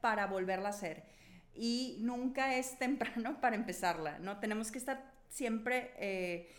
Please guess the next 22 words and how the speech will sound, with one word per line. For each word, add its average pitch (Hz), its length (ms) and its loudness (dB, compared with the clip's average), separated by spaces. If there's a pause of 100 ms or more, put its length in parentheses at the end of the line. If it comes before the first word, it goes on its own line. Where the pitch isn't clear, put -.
(140)
si - 160 -2
vemos 254 280 4
que 339 100 -4
nos 269 140 0
estamos 240 360 -2
retrasando, 247 640 -2
hay 208 120 -2
que 226 100 -2
darle 226 240 2
fuerza 208 500 -6
a 190 100 -2
esta 185 220 -4
herramienta 170 520 -6 (520)
y, 254 560 -2
eh, 185 420 -2
transmitirle 202 640 0
al 233 120 2
cliente 202 720 -4
esa 185 160 -6
importancia 196 920 -4 (140)
de 170 240 -4
que 156 460 -4